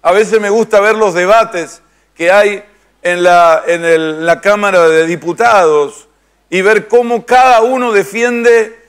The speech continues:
su verdad. Y lo hacen con mucho énfasis. Y algunos se tiran con esto, y mientras uno está hablando, "Callate, callate", y hay una pelea y hasta a veces se agarran a la trompada.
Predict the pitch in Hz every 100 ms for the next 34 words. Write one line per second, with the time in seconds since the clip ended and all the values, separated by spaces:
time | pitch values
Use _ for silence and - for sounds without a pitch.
0 | _ - - 214 214 208 202 226 214 160
1 | 131 - _ _ _ _ 190 196 202 254
2 | - 220 170 180 175 240 254 240 262 285
3 | 226 170 165 147 143 123 - 156 175 170
4 | 247 233 165 175 - 233 214 175 196 254
5 | 226 190 180 175 190 220 220 208 208 240
6 | 226 226 233 269 277 247 226 240 240 247
7 | 262 254 214 185 214 202 185 160 180 220
8 | 226 185 165 170 214 175 185 170 196 208
9 | 196 175 - 170 180 247 202 147 -